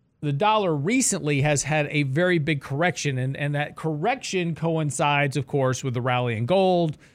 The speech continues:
the rally in oil, because those are all traded in dollars. So if the value of the dollar falls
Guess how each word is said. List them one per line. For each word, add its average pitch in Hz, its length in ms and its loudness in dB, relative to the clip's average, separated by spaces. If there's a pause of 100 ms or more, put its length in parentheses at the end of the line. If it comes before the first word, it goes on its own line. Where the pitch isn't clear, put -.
(260)
the 120 100 -6
rally 127 340 0
in 117 100 0
oil, 165 540 2 (500)
because 147 640 2
those 143 320 2
are 147 100 2
all 127 140 2
traded 127 300 0
in 131 100 0
dollars. 160 340 4
So 147 360 0
if 202 260 2
the - 80 -4
value 160 400 4
of 135 120 0
the 143 100 0
dollar 127 340 0
falls 147 640 -2